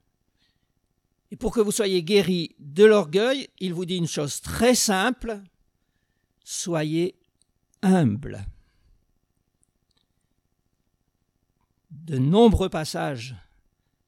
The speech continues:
nous invitent à l'humilité dans l'Écriture. Je vous lis deux proverbes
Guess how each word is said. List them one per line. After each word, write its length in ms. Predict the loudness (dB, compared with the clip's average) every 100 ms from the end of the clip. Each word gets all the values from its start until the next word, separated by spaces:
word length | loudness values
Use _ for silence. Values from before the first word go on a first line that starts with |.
| _ _ -16
nous 220 | -10 -6
invitent 320 | -4 -4 -4
à 100 | -4
l'humilité 960 | -2 0 2 2 0 -4 2 2 2 -2 -14 _ _ _ _ _ _ -20
dans 240 | -10 -6
l'Écriture. 800 | -6 -6 -10 -10 -10 -10 -14 -20 -20 _ _ _ _ _ _ _ _ _ _ -20 _
Je 240 | -18 -8
vous 220 | -6 -4 -4
lis 320 | -4 -6 -10 _ _ _ _ _ _ _ _
deux 360 | -18 0 4 4
proverbes 720 | 2 -2 -2 -2 -4 -8